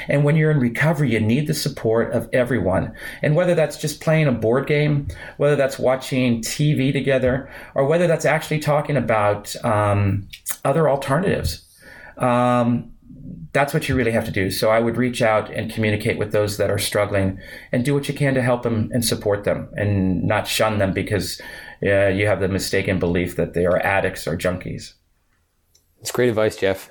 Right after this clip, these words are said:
Speaker 2: And, you know, I think this pandemic, I've even seen it myself. It's, um, I hope in a, in a sustainable way and long-lasting way, given us a, a deeper sense of empathy, um, for people who are struggling.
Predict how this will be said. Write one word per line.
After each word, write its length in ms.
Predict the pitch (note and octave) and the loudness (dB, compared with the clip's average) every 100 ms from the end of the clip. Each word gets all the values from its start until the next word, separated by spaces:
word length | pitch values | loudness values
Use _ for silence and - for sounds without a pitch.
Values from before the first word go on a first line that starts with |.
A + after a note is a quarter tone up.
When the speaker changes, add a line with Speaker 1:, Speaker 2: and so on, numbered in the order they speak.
| - | -2
Speaker 2:
And, 340 | A2 G2+ F#2+ - _ _ _ - | 0 2 -2 -6 _ _ _ -4
you 80 | B2+ | 0
know, 100 | A2 | 2
I 40 | |
think 300 | A2 A#2 - - _ _ - | 0 -2 -4 -20 _ _ -8
this 140 | A2+ | -8
pandemic, 480 | - A2 G#2 G#2 G2+ | -2 0 2 2 2
I've 120 | G#2+ | 2
even 160 | G#2+ F#2 | 0 -2
seen 160 | - G2+ | -2 -2
it 60 | |
myself. 500 | F#2 F2 G#2 G2+ - _ _ _ _ | -2 0 0 0 -2 _ _ _ _
It's, 300 | - G2+ - | -4 -4 0
um, 340 | G2+ F#2 F2+ D#2+ - - _ _ _ _ - | 0 0 -2 -6 -16 -20 _ _ _ _ -6
I 100 | G#2+ | -2
hope 320 | B2 B2+ - | 0 0 0
in 100 | G#2+ | 0
a, 80 | F#2+ | 0
in 160 | - | 0
a 40 | F#2+ | -2
sustainable 560 | - - A2 G2+ F#2+ | -2 -2 0 2 2
way 380 | F#2+ F#2 F#2 F2 _ - | 2 2 2 -2 _ -6
and 140 | G2 | -2
long-lasting 520 | F#2+ F#2+ F#2+ F#2+ - G2 | 0 0 0 -2 -2 0
way, 320 | F2+ F2 - _ _ _ _ _ | 2 0 -4 _ _ _ _ _
given 240 | A2 G#2 | -2 0
us 160 | F#2+ - | -2 0
a, 180 | F2+ F2 - | 0 0 -4
a 40 | |
deeper 280 | F#2 G#2+ F#2+ | -4 -2 -2
sense 220 | - F#2 | -2 -2
of 80 | F#2+ | -2
empathy, 540 | F#2 G2 F#2 E2+ - _ _ _ _ - | 0 -2 -2 -4 -6 _ _ _ _ -8
um, 380 | F#2+ F2 E2+ E2 - - - | -2 0 0 -4 -8 -20 -10
for 100 | - | -8
people 260 | - G2 F2+ | -2 -2 0
who 80 | F2+ | -2
are 60 | |
struggling. 500 | E2+ G2+ F#2 F2+ F2 | -2 0 0 0 -2